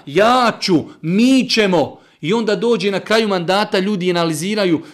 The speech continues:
"Obećali smo petsto obećanja, ispunili tri." Gdje je tu eufu bil uhud? Eufu bil ahd. O vjernici,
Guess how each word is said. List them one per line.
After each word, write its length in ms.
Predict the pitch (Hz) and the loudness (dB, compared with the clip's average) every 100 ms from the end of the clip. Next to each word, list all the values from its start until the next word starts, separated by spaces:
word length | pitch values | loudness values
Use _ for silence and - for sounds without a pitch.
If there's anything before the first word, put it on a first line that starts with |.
| - | -2
"Obećali 540 | 208 226 202 - 196 170 | 2 4 4 2 0 0
smo 380 | 175 165 - - - | -2 -4 -4 -14 -4
petsto 400 | 262 254 - 202 | 0 0 0 0
obećanja, 540 | 180 175 220 247 240 | 0 0 -2 0 0
ispunili 640 | 226 220 - 220 190 180 - | 0 -2 -2 0 0 0 2
tri." 480 | 226 202 127 - _ _ _ _ _ _ _ _ _ _ _ _ | 2 2 -2 -8 _ _ _ _ _ _ _ _ _ _ _ _
Gdje 220 | 143 127 294 | -8 0 2
je 300 | 320 262 - | 2 2 2
tu 220 | 277 262 285 285 | 2 4 4 4
eufu 380 | 247 - 233 | 2 0 -2
bil 260 | 175 240 240 156 156 190 | 0 0 0 0 2 2
uhud? 500 | 156 240 220 151 - _ _ _ _ _ _ | 4 0 0 -2 -6 _ _ _ _ _ _
Eufu 420 | 196 233 214 208 185 | 0 2 2 -2 0
bil 260 | 202 220 - - | 0 -2 -4 -4
ahd. 360 | 160 226 131 - _ _ _ _ _ _ _ _ | 0 0 0 -8 _ _ _ _ _ _ _ _
O 180 | 180 233 | 2 4
vjernici, 840 | 175 220 247 190 170 - 156 123 | 4 0 0 0 -4 -4 -4 -6